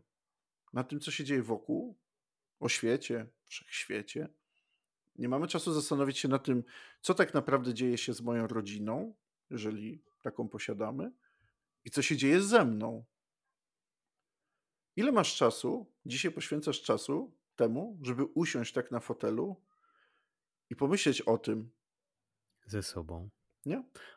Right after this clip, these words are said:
Speaker 2: A
Speaker 1: Ten mały prowokator też do tego służy.
Speaker 2: Widzisz, to ten temat, ten temat jest tak mocno, ja-, jakby za-, za-, zaczęliśmy i cały odcinek dotyczy, e, jednak wpływu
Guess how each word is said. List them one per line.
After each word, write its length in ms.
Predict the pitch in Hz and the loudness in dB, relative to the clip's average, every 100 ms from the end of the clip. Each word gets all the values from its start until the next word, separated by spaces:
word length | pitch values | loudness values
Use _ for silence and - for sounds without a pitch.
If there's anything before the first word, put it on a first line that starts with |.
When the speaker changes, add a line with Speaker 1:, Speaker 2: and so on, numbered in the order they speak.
| _ | _
Speaker 2:
A 80 | 101 | -4
Speaker 1:
Ten 300 | - 226 214 | 6 6 6
mały 300 | 151 175 190 | 4 8 8
prowokator 960 | 165 160 131 127 - 113 - 131 180 - _ _ _ _ | 6 2 2 0 2 2 4 0 0 -10 _ _ _ _
też 200 | - 131 | -2 0
do 100 | 147 | 0
tego 240 | 151 147 | -2 0
służy. 560 | 165 - 160 107 107 117 - - _ _ _ _ _ | 0 0 -2 0 -4 -6 -14 -20 _ _ _ _ _
Speaker 2:
Widzisz, 380 | 123 123 - - | -8 -6 -8 -10
to 100 | - | -6
ten 240 | 120 127 117 | -4 -2 -4
temat, 460 | _ 127 123 113 _ _ _ _ _ _ _ _ _ _ | _ 0 2 -2 _ _ _ _ _ _ _ _ _ _
ten 180 | 127 | -6
temat 340 | 120 139 131 - | -2 0 0 -2
jest 180 | 117 - | -4 -2
tak 220 | 117 - | -4 -4
mocno, 680 | 120 127 - - 117 110 101 | -4 -4 -4 -8 -4 -4 -4
ja-, 180 | 113 107 | -8 -6
jakby 300 | 104 110 117 | -4 -4 -4
za-, 200 | 110 120 | -2 -4
za-, 200 | 117 127 | 0 -2
zaczęliśmy 840 | 120 120 123 - 127 123 113 113 | -2 -2 -2 0 -2 -2 -4 -4
i 280 | 104 98 90 | -2 -4 -8
cały 300 | - 104 113 | -2 2 4
odcinek 580 | 107 - - 110 101 - | 2 0 -6 -4 -6 -6
dotyczy, 880 | - - 90 90 - 104 - 92 87 - - - _ - | -10 -10 -6 -6 -4 -6 -4 -4 -4 -6 -20 -20 _ -12
e, 200 | 87 87 | -6 -2
jednak 320 | 92 95 - | 0 0 -2
wpływu 680 | - - - 127 87 82 | -12 -4 4 4 4 -4